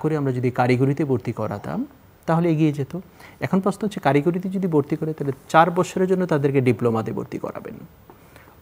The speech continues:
অস্ট্রেলিয়ার টেফে নিউ সাউথ ওয়েলসে যদি ভর্তি নেন, তাহলে এক বছরের সার্টিফিকেট কোর্স এবং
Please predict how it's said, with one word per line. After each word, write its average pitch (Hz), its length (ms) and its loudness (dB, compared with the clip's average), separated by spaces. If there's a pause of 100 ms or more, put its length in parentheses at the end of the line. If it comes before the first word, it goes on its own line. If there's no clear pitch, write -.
অস্ট্রেলিয়ার 202 540 2 (300)
টেফে 160 260 6
নিউ 165 160 2
সাউথ 165 280 0
ওয়েলসে 160 340 0
যদি 170 120 4
ভর্তি 131 320 2
নেন, 151 200 -2
তাহলে 135 240 -2 (160)
এক 127 140 -4
বছরের 165 400 -4 (440)
সার্টিফিকেট 131 720 -4
কোর্স 214 200 -2 (1300)
এবং 151 200 0